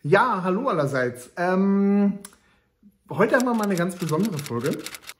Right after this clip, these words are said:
Und zwar sind wir unsere ganze lange Liste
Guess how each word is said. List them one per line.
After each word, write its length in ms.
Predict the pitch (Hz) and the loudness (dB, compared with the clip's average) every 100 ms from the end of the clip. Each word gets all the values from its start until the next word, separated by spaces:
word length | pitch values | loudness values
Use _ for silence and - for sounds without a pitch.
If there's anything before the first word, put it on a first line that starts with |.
| _ _ _ _ - | _ _ _ _ -8
Und 160 | 160 156 | -6 -2
zwar 440 | 147 170 170 190 185 | -2 -2 -2 -8 -4
sind 220 | 156 202 | -2 2
wir 180 | 196 214 | 0 0
unsere 400 | 165 165 180 185 | 0 4 2 2
ganze 460 | 170 220 220 220 196 | -2 -2 -2 -2 -2
lange 380 | 165 185 220 | -2 -2 0
Liste 680 | 196 180 220 269 - 175 202 | 2 2 0 -4 -4 -2 -2